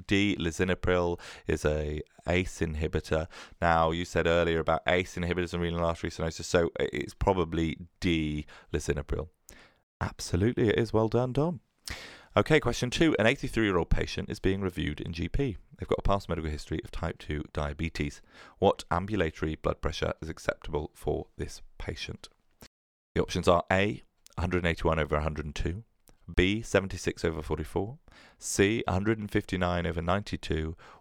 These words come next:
or D, a hundred and forty-two over eighty-four. Okay, uh, tricky one. Not sure if we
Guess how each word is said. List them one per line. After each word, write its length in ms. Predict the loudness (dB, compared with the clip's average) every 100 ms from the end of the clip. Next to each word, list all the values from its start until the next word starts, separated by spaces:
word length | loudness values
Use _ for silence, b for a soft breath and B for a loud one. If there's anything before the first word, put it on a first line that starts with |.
| -2
or 120 | -2
D, 300 | 2 2 2 -2
a 60 |
hundred 240 | -2 -2 -4
and 100 | -4
forty-two 500 | -8 -6 -4 -2 -2
over 140 | -4 -6 -6
eighty-four. 640 | -6 -6 -8 -8 -10 -10 -10 _ _ _ B B _ _ _ _ _ _
Okay, 1080 | 6 6 4 _ _ -8 0 6 6 6 2
uh, 300 | 0 2 2 2
tricky 360 | 0 -2 2
one. 200 | 4 4
Not 180 | 4 0
sure 380 | 2 4 6 6
if 300 | 4 0 -2 -14 -14
we 640 | 0 2 4 2 0 -2